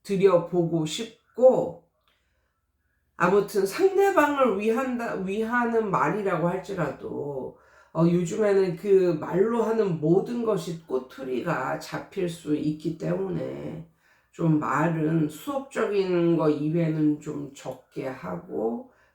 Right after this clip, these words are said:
그다음에 칭찬의 말 요 정도는 하되, 어, 그 이상은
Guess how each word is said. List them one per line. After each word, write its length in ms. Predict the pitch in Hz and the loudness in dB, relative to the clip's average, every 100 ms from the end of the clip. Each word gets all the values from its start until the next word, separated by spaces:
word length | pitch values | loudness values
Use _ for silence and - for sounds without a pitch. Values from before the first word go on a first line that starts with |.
| - | -4
그다음에 240 | 196 208 | -2 0
칭찬의 720 | - 392 330 302 285 254 220 196 | 0 2 2 2 -4 -2 0 0
말 380 | 208 247 - _ _ _ _ _ _ 180 | -2 -4 -10 _ _ _ _ _ _ 2
요 260 | 202 247 | 2 4
정도는 560 | 262 269 254 226 214 208 | 0 0 0 0 0 -2
하되, 800 | 214 247 190 196 208 156 151 - _ _ _ | -4 -4 -2 -2 -2 -4 -8 -16 _ _ _
어, 240 | 175 175 170 | -4 -2 -2
그 120 | 214 | -4
이상은 1080 | 180 196 220 247 277 226 190 214 151 135 | -2 -4 -4 0 2 2 2 0 0 -4